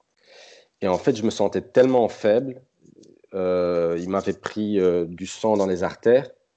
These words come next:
Et en fait, j'avais plus d'oxygène qui partait vers le, vers mon cœur.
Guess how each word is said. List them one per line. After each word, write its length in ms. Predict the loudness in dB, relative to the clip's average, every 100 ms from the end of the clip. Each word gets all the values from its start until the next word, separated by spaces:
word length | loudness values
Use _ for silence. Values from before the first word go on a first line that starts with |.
| _ _ _ _
Et 60 | -10
en 60 | -6
fait, 160 | -4
j'avais 220 | 2 0 0
plus 140 | -4
d'oxygène 640 | -2 -4 -6 -4 -2 -2
qui 140 | -4 -8
partait 260 | -8 -4
vers 160 | -2 0
le, 380 | 0 0 -2 -2
vers 160 | -2
mon 140 | -2 -4
cœur. 320 | -4 -4